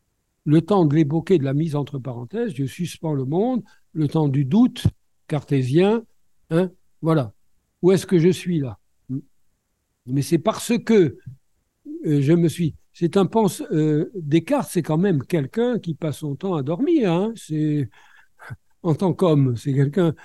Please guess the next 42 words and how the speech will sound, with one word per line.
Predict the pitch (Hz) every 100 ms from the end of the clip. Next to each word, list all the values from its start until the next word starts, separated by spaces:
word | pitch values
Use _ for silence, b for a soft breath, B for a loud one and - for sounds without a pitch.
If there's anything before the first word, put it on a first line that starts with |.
| B B -
hein, | 170 190 156
le, | 139 143
le | 202
rêve | 151 160 131
du | 143
poil, | - 170 165 160
et | 135
cetera. | - 123 143 143 185
Et | 165
ça, | 151 185
tout, | - 311
il |
y | 175
a |
eu | 160 160
toute | 330 320
une | 220 202
problématique | - 180 175 175 175 254 247
comme | 175 147
ça, | 135 202 202
euh, | 165 160 170 151 b b b b - _ _
euh, | 73 - _ _ _ _ _ _ _ _ _ _
il, | 175 - 262 -
il | 180
faut, | - 202 - _ -
ils | 170
veulent, | 160 240 247 -
euh, | 208 220
le, | 180
le | 220 190
rationalisme, | 226 240 226 208 190 233 320 240 175
le | 160
grand | 143 185 240
rationalisme, | 196 - 170 151 165 269 240 139 151
c'est, | 156 - 156
c'est | - -
vouloir | 147 151 185 185
un | 151
sujet | - 160 190
éveillé, | 170 147 233 285 247 - _ _ _ _ _ _ _ _
hein, | 160 190 196 b _ _ _ _
voilà. | 160 156 110